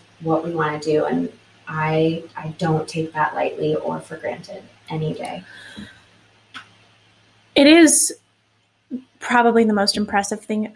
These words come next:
Speaker 2: about you to watch you navigate your schedule and to still carve out time. And I know that you say that it's a struggle and you've had to make choices between, you know, baby showers and weddings and work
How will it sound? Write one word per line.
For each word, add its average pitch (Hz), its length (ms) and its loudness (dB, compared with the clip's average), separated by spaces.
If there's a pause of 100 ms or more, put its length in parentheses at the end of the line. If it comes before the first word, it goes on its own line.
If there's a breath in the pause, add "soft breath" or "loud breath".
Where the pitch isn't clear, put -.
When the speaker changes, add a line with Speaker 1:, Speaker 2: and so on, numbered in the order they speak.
(120)
Speaker 2:
about 202 420 2
you 240 140 4
to 247 220 -2
watch 214 500 0
you 233 180 4
navigate 214 520 0
your 220 80 -4
schedule 240 800 0
and 240 100 0
to 269 100 2
still 233 360 2
carve 233 360 2
out 214 260 2
time. 240 280 4
And 254 100 8
I 247 60 8
know 240 240 8
that 254 120 4
you 240 120 4
say 220 260 0
that 220 140 0
it's 220 140 -8
a 233 40 -10
struggle 214 360 -2
and 233 100 4
you've 226 120 0
had 214 220 -2
to - 100 -2
make 214 140 -2
choices 220 380 -4
between, 226 420 -2
you 220 60 2
know, 220 100 0
baby 220 280 0
showers 214 340 0
and 214 140 4
weddings 214 400 0
and 220 100 2
work 214 380 2